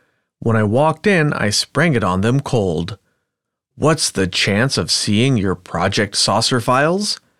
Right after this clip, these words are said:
Al Sholin took it more or less deadpan. Splitt looked at me a moment and then grinned. "Don't tell me you believe the things are real."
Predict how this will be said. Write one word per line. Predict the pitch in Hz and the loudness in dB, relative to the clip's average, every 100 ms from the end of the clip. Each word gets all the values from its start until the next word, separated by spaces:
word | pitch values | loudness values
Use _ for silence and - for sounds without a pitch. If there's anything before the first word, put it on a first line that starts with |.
| _ _ _ _ _ _ | _ _ _ _ _ _
Al | 117 127 143 | 0 2 2
Sholin | - - 165 151 92 104 123 | 0 0 2 2 2 0 -2
took | - 143 139 | -2 -2 0
it | - | 0
more | 104 117 147 | 2 2 2
or | 156 143 | 2 2
less | 110 123 - | 2 0 -2
deadpan. | - 139 120 95 107 92 85 82 - _ _ _ _ _ | -4 0 0 -2 -4 -2 -2 -4 -6 _ _ _ _ _
Splitt | - - - 131 180 - | -6 -4 -2 2 2 2
looked | 110 147 - | 0 0 0
at | 95 | -2
me | 92 92 98 | 0 0 2
a | 101 | 2
moment | 101 135 98 95 | 2 2 2 -2
and | - 104 | -2 0
then | 104 123 | 2 2
grinned. | 120 117 101 85 85 - _ _ _ _ _ - | 0 0 0 -2 -4 -10 _ _ _ _ _ 0
"Don't | 156 90 | 0 0
tell | 123 127 | 0 0
me | 104 | 2
you | 95 90 | 0 -2
believe | 101 101 117 104 | 0 2 2 0
the | - | -4
things | - 110 110 101 | -2 0 2 0
are | 90 | -2
real." | 82 95 123 87 85 | -2 0 0 0 -2